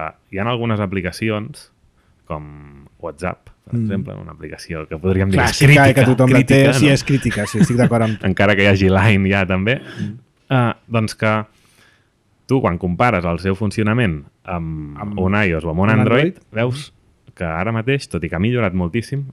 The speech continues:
Speaker 1: va una mica més lenta. I això fa molta
Speaker 2: Ja.
Speaker 1: ràbia, no?
Speaker 2: Queda com un pas enrere, no?
Speaker 1: Sí.
Speaker 2: És a dir, una aplicació que és massiva, que la utilitzarà qualsevol usuari que tingui un telèfon,
Speaker 1: Mhm.
Speaker 2: de, de, de, de
Speaker 1: Sí, sí.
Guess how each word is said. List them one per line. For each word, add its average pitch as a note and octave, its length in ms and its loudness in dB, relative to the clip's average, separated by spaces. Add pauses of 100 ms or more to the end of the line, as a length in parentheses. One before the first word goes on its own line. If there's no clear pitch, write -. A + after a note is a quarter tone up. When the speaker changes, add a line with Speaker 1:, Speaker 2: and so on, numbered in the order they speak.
(140)
Speaker 1:
va G2+ 120 -6
una A#2+ 160 -6
mica C#3+ 220 -6
més - 180 -14
lenta. - 240 -20
I A#1 80 -18
això C3+ 280 -4 (920)
fa D3+ 60 0
molta G2+ 200 0
Speaker 2:
Ja. E2+ 60 -2
Speaker 1:
ràbia, D#2+ 300 -8
no? - 180 -6
Speaker 2:
Queda D#3+ 160 4
com D#3 100 4
un D3+ 100 4
pas D3 160 0
enrere, B2+ 580 2
no? D3 100 2
Speaker 1:
Sí. G3+ 160 4
Speaker 2:
És B2 80 4
a A#2 80 2
dir, A#2 260 0
una C#3+ 120 0
aplicació D3+ 340 0
que B2 180 -2
és B2 160 -4
massiva, D3+ 460 0
que C#3+ 80 -2
la A#2+ 80 2
utilitzarà A#2+ 480 -2
qualsevol C3+ 400 4
usuari C3 280 4
que A#2 100 -2
tingui A#2+ 240 -2
un A2+ 200 -2
telèfon, E3 560 -4
Speaker 1:
Mhm. D#3 120 -6
Speaker 2:
de, G#2+ 500 0
de, G#2 260 -6
de, - 0 -
de G#2 340 -8
Speaker 1:
Sí, F#2+ 140 0
sí. E2+ 220 -4